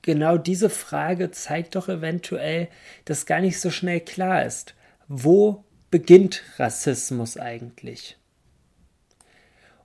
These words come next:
Um diese Frage etwas detaillierter zu klären, was Rassismus ist, wo er beginnt, ähm, freue ich mich sehr, das Wort in der heutigen Sendung gleich an Maria Seib zu übergeben.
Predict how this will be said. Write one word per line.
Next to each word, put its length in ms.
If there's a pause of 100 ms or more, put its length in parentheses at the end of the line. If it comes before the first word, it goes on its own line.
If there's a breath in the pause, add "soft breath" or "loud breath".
(140 soft breath)
Um 120
diese 260
Frage 760 (560)
etwas 600
detaillierter 640
zu 200
klären, 500 (520 soft breath)
was 420
Rassismus 720
ist, 460
wo 160
er 180
beginnt, 640
ähm, 340
freue 300
ich 140
mich 340
sehr, 540
das 320
Wort 160
in 80
der 200
heutigen 380
Sendung 480
gleich 480
an 140
Maria 340
Seib 380
zu 140
übergeben. 440